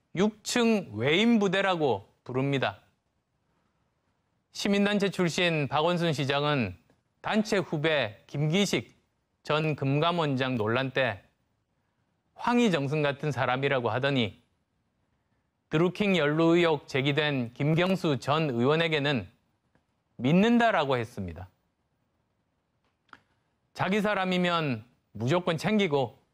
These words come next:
권력에 코드 맞추는 무원칙한 태도입니다. 천만 시민의 삶과 삼십이조 원의 예산을 다루기에는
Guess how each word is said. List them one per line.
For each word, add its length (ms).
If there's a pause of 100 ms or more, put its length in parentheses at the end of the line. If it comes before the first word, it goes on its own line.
(560)
권력에 520
코드 300
맞추는 680 (120)
무원칙한 720
태도입니다. 640 (1400)
천만 340
시민의 380
삶과 760 (240)
삼십이조 720
원의 300
예산을 360
다루기에는 840